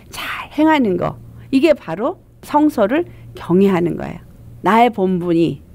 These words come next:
무엇인지를 잘 알고 예수 그리스도 안에서 성소를 경외할 수 있는 자는 요한복음 십오 장 칠 절 말씀처럼 주의 말씀이 내 안에 있고 내가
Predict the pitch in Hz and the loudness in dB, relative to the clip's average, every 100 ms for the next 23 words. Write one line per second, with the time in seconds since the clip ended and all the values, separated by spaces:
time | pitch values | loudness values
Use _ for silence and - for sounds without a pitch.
0 | - - 170 214 214 202 165 165 165 - | -20 -2 2 2 2 -2 -2 -2 -4 -4
1 | 165 151 156 - 208 233 - - 196 185 | -4 -2 -2 0 -2 -2 -8 0 0 0
2 | 185 233 262 240 180 160 165 160 - 151 | -8 -4 -4 -2 0 2 0 -2 -8 -10
3 | - - 277 277 - 165 165 180 190 202 | -16 -4 0 0 0 -2 0 0 2 2
4 | 170 175 - 202 - - - 247 262 254 | 2 -2 -4 -6 -6 -16 -2 4 4 4
5 | 202 165 156 220 294 349 349 - - - | -2 -2 0 0 2 0 -2 -18 -20 -20
6 | - - 175 170 165 160 151 240 196 180 | -10 -2 0 0 -4 -6 -6 -4 -2 -2
7 | 175 190 - - 269 - 220 190 185 - | -2 -4 -10 -6 -4 0 0 0 -2 -4
8 | 175 160 156 - - - - - 185 175 | -6 -6 -8 -10 -20 -20 -10 0 2 4
9 | 160 170 175 160 175 165 156 160 - 151 | 2 -2 -4 -2 0 0 -2 -6 -10 -6
10 | 185 202 202 240 | 0 0 0 -2